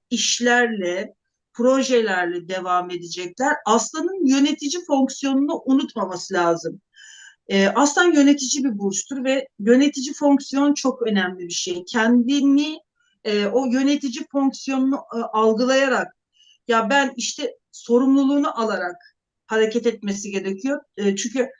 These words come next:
evren ondan şu anda hani çok iyi bir yönetici olmasını istiyor.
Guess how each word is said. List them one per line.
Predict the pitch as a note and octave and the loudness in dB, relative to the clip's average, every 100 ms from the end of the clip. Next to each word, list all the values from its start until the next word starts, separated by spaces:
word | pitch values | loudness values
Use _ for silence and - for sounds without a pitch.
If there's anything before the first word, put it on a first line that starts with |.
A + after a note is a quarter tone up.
| _ A#3 | _ 4
evren | A#3+ C#4 B3+ | 6 6 4
ondan | A3 G#3+ G#3+ | 2 0 0
şu | A3 D4 | 0 0
anda | B3+ G3 F#3+ B3 | 0 -2 -2 -2
hani | A3+ A#3+ B3+ _ _ | -2 -2 -4 _ _
çok | - D#4 D4+ A#3+ | -8 -8 -6 -2
iyi | A3+ | 0
bir | C4+ A#3+ | 0 4
yönetici | A#3 A#3+ A#3+ A#3+ G3+ B3+ | 8 8 8 4 2 4
olmasını | A#3 G3+ F3 - F3+ | 6 2 -4 -8 -8
istiyor. | F3+ - _ F3 F3 A#3 | -8 -8 _ 0 2 0